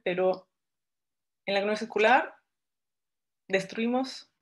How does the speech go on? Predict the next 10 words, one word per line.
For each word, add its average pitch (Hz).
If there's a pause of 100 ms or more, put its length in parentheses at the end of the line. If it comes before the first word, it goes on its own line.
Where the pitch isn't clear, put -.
(200)
perdón, 170
en 180
la 180
economía 190
lineal, 220
lo 214
de 202
ahora, 220
destruimos 208
valor. 202